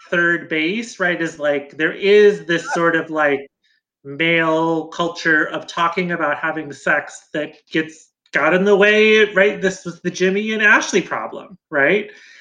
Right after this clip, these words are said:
Is, like, and Paige, right? Is this, like, constellation of, like, we were talking about expectations.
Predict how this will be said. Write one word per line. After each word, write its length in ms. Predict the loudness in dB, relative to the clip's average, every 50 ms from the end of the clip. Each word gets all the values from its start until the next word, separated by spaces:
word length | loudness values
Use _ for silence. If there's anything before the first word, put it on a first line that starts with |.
| -20 -20 _ _
Is, 200 | -4 -4 -4 -2
like, 400 | 0 0 2 2 0 -2 -6 -16 -20 _ -20 _ _ _ _ _ _ _ -6
and 140 | -4 -4 -2
Paige, 420 | 0 2 2 2 2 0 0 2 2
right? 160 | 2 4 2
Is 120 | 2 0
this, 200 | -2 -2 -2 0
like, 160 | 0 0 0
constellation 880 | -2 0 0 2 2 0 -2 -4 -4 -2 0 0 0 -2 -2 -4 -6 -6
of, 100 | -6 -6
like, 300 | -2 0 0 0 0 -2 -4
we 60 | -8
were 100 | -6 -4
talking 160 | -2 -2 -2 -2
about 120 | -2 -4
expectations. 920 | -6 -6 -6 -8 -6 -4 -2 -2 -2 -2 -2 -6 -8 -8 -8 -12 -14 -16